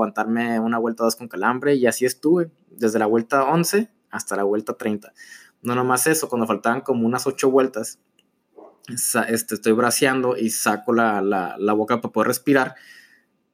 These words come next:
Y en ese el güey con el que estaba compartiendo la línea pataleó.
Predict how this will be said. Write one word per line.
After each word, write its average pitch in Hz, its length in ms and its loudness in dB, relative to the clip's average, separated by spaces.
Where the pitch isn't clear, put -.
Y 123 120 4
en 117 80 6
ese 113 180 2
el 120 60 2
güey 120 160 0
con 127 100 2
el 123 80 -2
que - 60 -12
estaba 110 180 -2
compartiendo 117 480 -2
la 127 80 4
línea 123 380 2
pataleó. 117 560 0